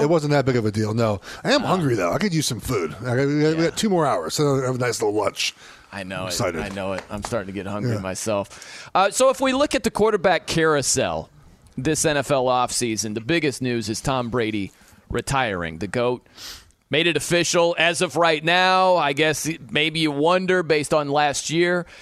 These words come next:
Speaker 2: if he gets the itch again and San Francisco comes calling, but it seems like Tom Brady is done for good.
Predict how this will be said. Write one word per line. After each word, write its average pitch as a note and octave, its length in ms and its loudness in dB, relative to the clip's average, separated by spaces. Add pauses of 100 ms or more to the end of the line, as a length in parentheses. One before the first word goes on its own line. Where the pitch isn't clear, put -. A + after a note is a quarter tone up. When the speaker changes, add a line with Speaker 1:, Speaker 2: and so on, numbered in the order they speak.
(240)
Speaker 2:
if B2+ 140 -2
he D3+ 100 2
gets C3 200 -2
the - 220 -2
itch F3 240 2
again F3+ 680 2
and A#2+ 360 -4
San E3 280 0
Francisco E3+ 520 -2
comes D#3 280 0
calling, E3+ 360 2
but D3 120 2
it D3 100 -2
seems F#3 500 0
like B2+ 360 0 (520)
Tom E3 280 0
Brady C#3+ 320 2
is B2 160 -2
done C#3 340 0
for D#3 400 0
good. B2+ 540 0